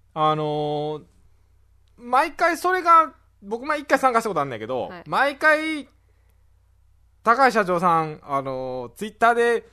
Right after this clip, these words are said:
Speaker 1: その時のZoomの画面を
Speaker 2: そう。
Speaker 1: 上げるじゃない。
Speaker 2: あの、
Speaker 1: Twitterに。
Speaker 2: 参加者一覧で、
Speaker 1: 参加者一覧を顔写真で。
Speaker 2: 今日はどういう話しました、みたいなのを、
Speaker 1: そうそうそう。
Speaker 2: 毎日上げてくれはるんですね。
Speaker 1: 毎日上げてるじゃない。で、その中の、まあ、僕、ボケって見てたら、あ、こ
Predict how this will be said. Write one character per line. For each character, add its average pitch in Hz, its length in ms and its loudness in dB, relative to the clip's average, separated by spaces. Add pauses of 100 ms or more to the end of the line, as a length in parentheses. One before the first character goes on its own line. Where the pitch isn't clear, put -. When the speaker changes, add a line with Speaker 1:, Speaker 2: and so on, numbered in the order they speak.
(140)
Speaker 1:
そ 285 160 -6
の 285 80 -4
時 254 220 -10
の 165 100 -4
Zoom 254 400 -6
の 233 120 -2
画 233 180 4
面 143 260 -4
を 95 240 -8 (640)
Speaker 2:
そ 196 240 -16
う。 - 20 -14
Speaker 1:
上 214 120 0
げ 285 140 -4
る 262 60 -4
じ 190 80 -4
ゃ 113 60 -6
な 82 80 -14
い。 - 20 -18
Speaker 2:
あ - 40 -20
の、 - 80 -20
Speaker 1:
Twitter 254 240 -6
に。 254 60 -8
Speaker 2:
参 107 80 -4
加 - 100 -4
者 220 140 -8
一 202 240 -10
覧 226 100 2
で、 220 40 2
Speaker 1:
参 220 80 -2
加 277 120 4
者 226 140 2
一 196 240 -2
覧 196 400 -2
を 175 80 -8
顔 330 240 4
写 233 160 6
真 196 100 -8
で。 - 0 -
Speaker 2:
今 160 80 2
日 - 20 2
は - 40 2
ど 247 60 4
う 247 60 2
い 247 60 0
う 247 40 -4
話 226 340 -8
し 220 120 -10
ま 214 180 -6
し - 60 -18
た、 185 220 -6
み 185 120 -6
た 202 120 -6
い 196 60 -6
な 190 100 -6
の 180 100 -8
を、 220 40 -6
Speaker 1:
そ 302 100 0
う 311 140 2
そ 120 80 -2
う 107 60 -6
そ 104 140 -6
う。 - 20 -6
Speaker 2:
毎 226 200 -2
日 262 220 -10
上 170 100 -6
げ 202 100 -10
て 196 80 -14
く 190 80 -12
れ 190 60 -10
は 196 80 -10
る 180 60 -6
ん - 20 -6
で 208 60 -4
す 226 80 -4
ね。 196 60 2
Speaker 1:
毎 196 60 2
日 202 40 -4
上 202 40 -4
げ - 20 -6
て 190 80 -4
る 175 40 -2
じ 139 80 -6
ゃ 101 40 -6
な 85 120 -10
い。 - 80 -20 (840)
で、 294 240 -4
そ 359 240 -4
の 403 120 0
中 262 300 4
の、 208 300 -2
ま 196 220 -4
あ、 175 60 2
僕、 180 180 -8
ボ 196 140 -2
ケ 311 200 -4
っ - 20 -8
て 240 100 -6
見 202 100 -4
て 180 60 -12
た 190 100 0
ら、 165 100 -2 (160)
あ、 311 100 2
こ 403 60 0